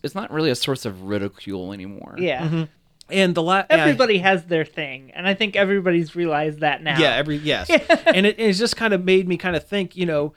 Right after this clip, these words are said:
Speaker 3: we could, in theory, end up down the line with a president that
Speaker 2: That caught 'em all.
Speaker 3: say,
Speaker 2: <laughs>
Speaker 3: yeah,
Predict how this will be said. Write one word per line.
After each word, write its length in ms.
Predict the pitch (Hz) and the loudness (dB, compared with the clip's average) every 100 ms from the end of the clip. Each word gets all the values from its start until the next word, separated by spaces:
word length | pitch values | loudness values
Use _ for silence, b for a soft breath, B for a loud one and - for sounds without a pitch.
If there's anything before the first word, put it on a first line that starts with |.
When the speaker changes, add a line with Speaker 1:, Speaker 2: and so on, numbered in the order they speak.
| b b b | b b b
Speaker 3:
we 200 | 147 214 | 0 0
could, 540 | 202 220 214 190 190 _ _ | 2 4 4 4 -2 _ _
in 160 | - 180 | 0 0
theory, 560 | 165 190 196 165 156 - | 0 2 4 4 0 -2
end 180 | 160 160 | -4 2
up 240 | 151 151 _ _ _ | 0 0 _ _ _
down 280 | 170 160 165 | 2 2 2
the 60 | |
line 380 | 151 156 160 147 - _ _ _ | -2 0 0 -2 -6 _ _ _
with 240 | 160 151 147 | -4 0 0
a 80 | |
president 680 | 139 202 196 160 151 151 151 | 0 2 2 2 -2 -4 -8
that 340 | - 143 147 - _ - | -2 0 0 -4 _ -2
Speaker 2:
That 180 | 190 190 | -2 2
caught 320 | 214 202 202 | 6 6 6
'em 120 | 185 | 6
all. 120 | 180 | 6
Speaker 3:
say, 380 | 170 170 165 160 - 466 | 8 6 4 4 4 2
Speaker 2:
<laughs> 280 | - - - | 4 0 4
Speaker 3:
yeah, 280 | 208 202 147 | 6 6 4